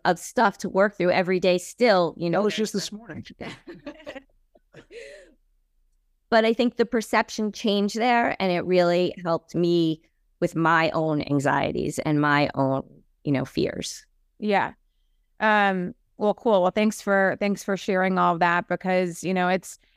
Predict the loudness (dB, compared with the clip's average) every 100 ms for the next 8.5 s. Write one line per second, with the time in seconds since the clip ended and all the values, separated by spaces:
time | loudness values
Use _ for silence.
0 | -4 -2 2 2 2 2 2 2 2 2
1 | 2 2 0 -2 -2 -2 0 0 -2 -12
2 | -20 _ _ 0 2 4 4 4 4 2
3 | 0 0 0 -2 -2 -2 2 0 0 -2
4 | 0 0 -2 -2 -2 -2 -2 0 2 2
5 | 0 -2 0 2 2 2 0 0 0 2
6 | 2 0 -6 -6 -2 0 0 -2 -4 -4
7 | -2 0 2 0 0 -4 -2 -2 -2 -4
8 | 0 2 2 0 -2